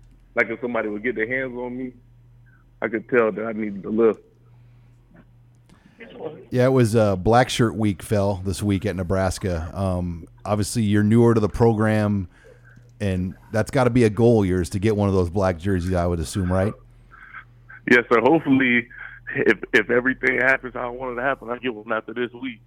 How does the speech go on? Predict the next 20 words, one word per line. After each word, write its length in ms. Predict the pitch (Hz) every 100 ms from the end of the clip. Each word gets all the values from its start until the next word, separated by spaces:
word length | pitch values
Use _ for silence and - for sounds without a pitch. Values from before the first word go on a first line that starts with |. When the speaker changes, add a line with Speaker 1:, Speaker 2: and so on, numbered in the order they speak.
| _ _
Speaker 1:
<laughs> 140 | - - - - - -
But 220 | 113 110 113 -
I 60 | 123
know, 340 | 131 113 110 110 _ _ _ - _ - _ _ _ - -
ah, 200 | - - 120
man, 140 | 113 -
it's 200 | 110 123
gonna, 220 | 123 123
it's 400 | 123 - 117 - -
gonna 140 | 139 -
come, 220 | 131 131
but 120 | - -
I 20 |
just 160 | 113
gotta 160 | 110 110 -
keep 80 | 110
working 260 | 110 123 120
on 180 | 104 98
it. 120 | 92 - _ _ - - -
Or 280 | 101 -